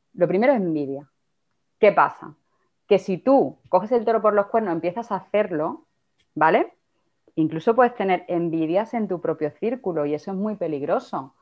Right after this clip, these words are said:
Amistades, familiares que incluso se dediquen a otro sector y te digan, "Anda ya, pero eso para qué, ¿para qué haces eso? No te agobies con eso. Si eso es una tontería, es una gilipollez, porque".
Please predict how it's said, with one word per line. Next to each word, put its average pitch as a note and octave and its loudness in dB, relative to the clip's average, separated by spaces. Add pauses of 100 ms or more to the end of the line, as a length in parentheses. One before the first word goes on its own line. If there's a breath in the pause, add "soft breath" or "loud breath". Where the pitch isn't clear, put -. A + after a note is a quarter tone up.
(440)
Amistades, C#3+ 0
familiares D3 -2
que - -10
incluso F3+ -6
se D#3 -10
dediquen D3+ -6
a C#3 -6
otro D#3 -6
sector F3+ 0
y G#3 -6
te F3 0
digan, C#3+ -6 (480)
"Anda D#4+ 0
ya, C#3+ -2
pero D#3 -6
eso F#4+ -10
para C#4+ -2
qué, D4+ -10
¿para D4 -4
qué A4 -6
haces F#4+ -10
eso? D#4+ -2
No F4 2
te G4+ 2
agobies F4 2
con F#4+ -6
eso. A#3+ -4
Si - -8
eso - -8
es - -16
una F#4 -2
tontería, E4 0
es E4 -4
una E4 -2
gilipollez, D#4+ -2
porque". D#4+ -4